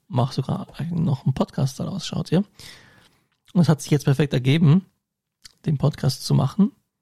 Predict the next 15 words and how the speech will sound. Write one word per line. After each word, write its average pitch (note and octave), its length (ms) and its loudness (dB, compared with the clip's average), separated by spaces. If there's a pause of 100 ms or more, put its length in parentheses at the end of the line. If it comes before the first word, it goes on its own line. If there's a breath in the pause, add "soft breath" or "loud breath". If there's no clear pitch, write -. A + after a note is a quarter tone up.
(1040)
als D3+ 240 0
Wochenepisode, D3 840 2 (440)
weil B2+ 260 2
mein A#2+ 200 2
anderes C3+ 320 2
Thema B2 480 2 (720)
finde B2+ 260 0
ich A#2+ 80 -2
für C#3+ 120 0
nächste B2+ 400 0
Woche A#2 200 -2
natürlich D#3 320 -2
ein - 20 -20
bisschen - 180 -10
angenehmer. C3+ 600 4